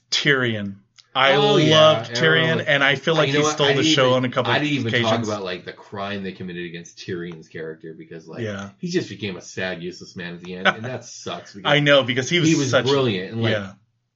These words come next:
Speaker 2: we went through this arc. Sorry, we're back at it again, guys.
Speaker 1: <laughs> Yeah.
Speaker 2: The episode's not over.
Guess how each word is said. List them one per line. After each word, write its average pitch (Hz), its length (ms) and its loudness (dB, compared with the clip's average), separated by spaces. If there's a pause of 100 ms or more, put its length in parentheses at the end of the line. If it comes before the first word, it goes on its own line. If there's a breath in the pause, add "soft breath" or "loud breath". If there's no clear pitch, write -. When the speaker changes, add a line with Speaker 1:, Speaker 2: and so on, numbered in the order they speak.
(260)
Speaker 2:
we 135 160 -2
went 165 220 2
through 156 160 0
this 170 160 0
arc. 110 480 -2
Sorry, 104 380 -4
we're 101 120 -6
back 196 240 2
at 202 180 6
it 180 120 2
again, 165 180 2
guys. 143 220 4
Speaker 1:
<laughs> - 20 2
Yeah. 147 60 6
Speaker 2:
The 151 120 2
episode's 160 280 0
not 143 120 0
over. 110 220 -2